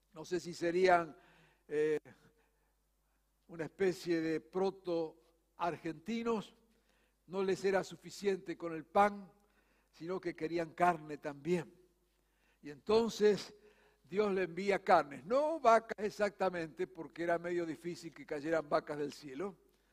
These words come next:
pero sí le envía codornices, aves, y suple también esa necesidad,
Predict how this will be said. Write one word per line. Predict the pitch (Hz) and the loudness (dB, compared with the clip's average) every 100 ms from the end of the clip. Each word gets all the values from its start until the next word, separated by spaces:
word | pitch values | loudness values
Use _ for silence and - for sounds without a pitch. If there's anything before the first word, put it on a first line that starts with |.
| _ _ _ _ _ | _ _ _ _ _
pero | 143 | -12
sí | 143 208 | -8 0
le | 226 | 2
envía | 196 165 196 202 185 175 135 - - _ _ _ | 2 0 0 6 6 6 0 -18 -20 _ _ _
codornices, | - 175 170 175 196 165 165 156 - - _ _ _ _ _ _ _ | -6 -2 -2 -2 -8 -6 -6 -8 -10 -20 _ _ _ _ _ _ _
aves, | 185 185 165 151 - - _ _ _ _ _ _ - | 6 6 4 -4 -8 -20 _ _ _ _ _ _ -20
y | - | -20
suple | - 214 214 - 202 196 165 - _ | -8 -6 -6 -2 2 2 0 -10 _
también | 170 156 143 170 180 175 160 - _ _ _ _ _ | -2 -2 -2 4 4 4 -8 -20 _ _ _ _ _
esa | 156 156 - 160 156 143 160 | -12 -10 0 2 2 -2 -12
necesidad, | 160 165 170 - 165 160 180 175 170 143 | -12 -10 -8 -10 -6 4 6 6 4 -4